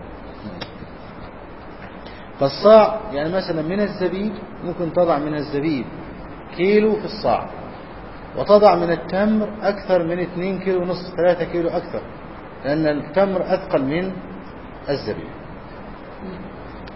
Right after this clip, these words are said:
فيقدر بالقمح تقريبًا ستمائة واثناشر كيلو جرام، ستمائة واثناشر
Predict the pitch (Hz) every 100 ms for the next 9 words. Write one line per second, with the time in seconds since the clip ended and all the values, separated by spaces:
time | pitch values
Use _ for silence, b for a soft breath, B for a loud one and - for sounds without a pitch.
0 | - - - 170 170 180 233 196 185 139
1 | 160 151 214 214 - 156 151 156 202 165
2 | 160 208 180 - 160 - 165 196 170 139
3 | - 165 185 180 - 170 180 156 101 -
4 | - - - - - - 147 143 147 147
5 | 127